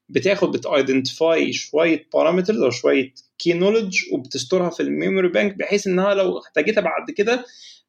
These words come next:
تعرف تديديو-، تديديوس، يعني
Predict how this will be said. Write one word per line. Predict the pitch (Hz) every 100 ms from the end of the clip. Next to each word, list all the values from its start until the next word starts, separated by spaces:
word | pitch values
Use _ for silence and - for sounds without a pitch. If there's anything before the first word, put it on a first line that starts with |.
| _
تعرف | 202 214 196 -
تديديو-، | 160 139 135 123 156 202 -
تديديوس، | - 127 123 123 180 185 - _ 156 127 120 156 233 - - 180
يعني | 117 113 117 117